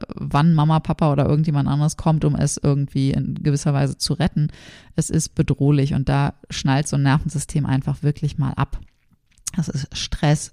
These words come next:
pur und wirklich existenziell. Also das kann einfach auch dann sein, ne, dass dann in einem Menschenwesen wirklich das Vertrauen zutiefst, äh, ja,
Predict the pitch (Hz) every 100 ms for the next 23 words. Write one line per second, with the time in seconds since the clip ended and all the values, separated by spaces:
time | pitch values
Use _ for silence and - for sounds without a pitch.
0 | - - 190 202 160 151 147 - 151 -
1 | 143 - 143 - 135 - 135 131 - 143
2 | 143 143 147 - - - - - _ -
3 | _ _ 147 151 - 175 180 147 165 156
4 | - 143 - 143 165 160 139 151 233 180
5 | - 143 151 156 - 147 135 143 143 147
6 | - 156 151 139 139 - 151 - - 127
7 | - 131 131 131 - - 139 - 180 170
8 | - - - 143 139 127 127 - - -
9 | - 165 123